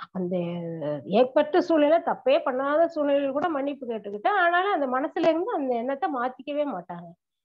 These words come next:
இதை வந்து நமக்கு மகரிஷி அவர்கள் இதுக்குதான் நல்ல பயிற்சி நமக்கு கொடுத்திருக்காங்க. அந்த எண்ணம் மாறாயதிலேயே நம்ம மனசை நம்ம சரி பண்ணிக்கிட்டோம் அப்படின்னு சொன்னா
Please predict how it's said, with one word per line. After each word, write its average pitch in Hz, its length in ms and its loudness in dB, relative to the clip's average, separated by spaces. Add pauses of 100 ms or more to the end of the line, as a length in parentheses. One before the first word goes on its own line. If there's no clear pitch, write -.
(240)
இதை 285 200 -2
வந்து 427 220 0
நமக்கு 277 280 -2
மகரிஷி 254 440 -4
அவர்கள் 233 320 -2 (560)
இதுக்குதான் 311 480 0
நல்ல 269 300 2
பயிற்சி 240 360 -4
நமக்கு 220 280 -6
கொடுத்திருக்காங்க. 196 580 -6 (840)
அந்த 233 160 0
எண்ணம் 269 340 2
மாறாயதிலேயே 302 720 2 (140)
நம்ம 233 200 -2
மனசை 240 320 -4
நம்ம 233 180 -4
சரி 208 240 -6
பண்ணிக்கிட்டோம் 233 520 -8
அப்படின்னு 196 280 -12
சொன்னா 190 220 -6